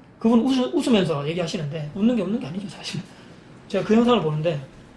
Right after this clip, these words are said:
'와, 정말 힘들구나. 자영업이 저렇게 힘들구나.' 이 뭐 말이 사장님이지 사장님이 아니고 그냥 뭐 일개 뭐 직원만 못하게 저기서 앉아가지고 쪼그려서 밥을 먹는데 '아, 참 안타깝다.' 이런 생각을 했거든요.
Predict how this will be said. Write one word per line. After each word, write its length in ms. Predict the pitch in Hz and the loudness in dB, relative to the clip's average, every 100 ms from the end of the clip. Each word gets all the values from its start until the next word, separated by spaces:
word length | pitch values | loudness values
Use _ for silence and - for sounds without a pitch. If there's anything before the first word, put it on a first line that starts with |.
| - - - | -20 -20 -10
'와, 100 | 147 127 - | -8 -8 -10
정말 400 | - 190 208 208 208 - - - | -10 -4 -2 -2 -6 -18 -20 -8
힘들구나. 360 | 240 247 214 143 | -2 0 0 -4
자영업이 380 | 170 190 175 | -2 0 0
저렇게 260 | - 233 226 | 2 0 2
힘들구나.' 300 | 196 185 151 139 - - - - - - - - - | 0 -2 -4 -8 -16 -20 -20 -20 -20 -20 -20 -20 -2
이 140 | 233 | 2
뭐 200 | 214 208 | 4 4
말이 360 | 175 160 202 285 | 2 4 4 6
사장님이지 580 | 254 247 262 214 175 160 | 6 6 6 4 0 -6
사장님이 440 | 220 247 285 220 | 0 2 2 0
아니고 320 | 147 208 190 - - - - | -2 -4 -4 -10 -18 -20 -10
그냥 280 | - 247 185 | 0 0 2
뭐 160 | 190 | 0
일개 480 | 196 269 262 285 269 | 0 2 2 4 6
뭐 200 | 214 208 | 4 0
직원만 380 | 202 254 285 233 | 0 2 2 2
못하게 320 | 185 - 226 | 0 -2 -2
저기서 280 | 190 220 220 | -2 -4 -4
앉아가지고 400 | 220 208 180 165 | -2 0 -2 -6
쪼그려서 320 | 214 214 180 | -8 -6 -8
밥을 220 | - 175 208 | -8 -6 -6
먹는데 440 | 151 185 170 147 | -8 -12 -12 -16
'아, 40 | - - - | -16 -20 -18
참 140 | 202 | -12
안타깝다.' 340 | 156 226 - 208 | -8 -6 -4 -2
이런 80 | |
생각을 220 | 202 175 151 | -2 -2 -4
했거든요. 280 | - - | -4 -6